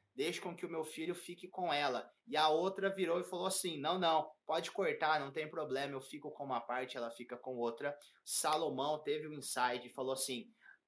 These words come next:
"Pega esta criança que tá com essa mulher que pediu pra dividi-las, entregue pra verdadeira mãe,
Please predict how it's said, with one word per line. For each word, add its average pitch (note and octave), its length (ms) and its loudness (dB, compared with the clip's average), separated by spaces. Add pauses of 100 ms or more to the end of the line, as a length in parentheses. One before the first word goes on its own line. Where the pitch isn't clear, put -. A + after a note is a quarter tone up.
(120)
"Pega E3 300 2
esta E3 240 0
criança C#3+ 520 -2
que - 140 -18
tá D3 140 0
com C#3+ 180 -6
essa D3+ 240 0
mulher C#3 320 -2
que - 140 -12
pediu C#3 240 -8
pra C#3 200 2
dividi-las, D3 800 -2 (220)
entregue C#3+ 560 0
pra C#3 260 2
verdadeira C3+ 540 0
mãe, B2 420 -2